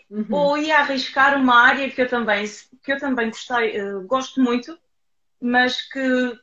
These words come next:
Speaker 2: como não tem muita saída, eu deixo essa área um pouco de lado. E se um dia for fazer uma licenciatura nessa área, que é História, ah,
Speaker 1: Uhum.
Speaker 2: é só mesmo por hobby.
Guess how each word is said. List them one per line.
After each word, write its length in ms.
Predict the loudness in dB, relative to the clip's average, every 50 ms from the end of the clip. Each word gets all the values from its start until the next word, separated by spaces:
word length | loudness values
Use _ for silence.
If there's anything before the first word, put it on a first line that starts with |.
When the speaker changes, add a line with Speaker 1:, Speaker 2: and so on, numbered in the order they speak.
| _ -8
Speaker 2:
como 220 | -4 -4 -4 -2
não 200 | -4 -4 -6 -4
tem 200 | -2 -2 0 0 0
muita 260 | -2 -4 -6 -6 -8
saída, 680 | -8 -6 -4 -4 -2 -2 -4 -4 -4 -4 -6 -6 -10 -14 _ _ _ _ _ _ _ _ _ -8
eu 340 | -2 0 2 2 2 2
deixo 260 | 2 0 0 0 0 -2
essa 200 | -4 -2 0 2
área 460 | 2 4 2 2 0 -2 -2 -4 -4 -6 _ _ _ _ _ _ _ -4
um 140 | -4 -4
pouco 260 | -2 -2 -2 -4 -4 _ _ -6
de 60 | -2
lado. 440 | 0 0 0 0 -2 -4 -6 -12 -14 _ _ _ _ _ _ _ _ _ _ _ _ _ _ -2
E 80 | -2 -2
se 160 | -2 -2 -4
um 40 | -2
dia 200 | -2 -2 -2 -4 -6
for 180 | -8 -10 -8
fazer 340 | -4 -4 -4 0 0 0 0
uma 180 | 0 0 0 -2
licenciatura 720 | -4 -6 -6 -6 -8 -8 -6 -8 -8 -8 -8 -8 -6 -6
nessa 320 | -6 -8 -8 -8 -6 -2
área, 300 | 0 2 2 0 -2 -8
que 160 | -10 _ -8 -6
é 20 |
História, 520 | -6 -6 -2 0 0 0 0 -2 -6 -10 _ _ _ _ _ _ _ _ _ _ _ _ 2
ah, 500 | 4 6 6 6 6 4 2 0 0 -4
Speaker 1:
Uhum. 80 | -4
Speaker 2:
é 80 | -4 -4
só 140 | -2 0 0
mesmo 280 | 2 2 2 0 0 0
por 120 | 0 0
hobby. 360 | 0 0 0 -2 -4 -12 -18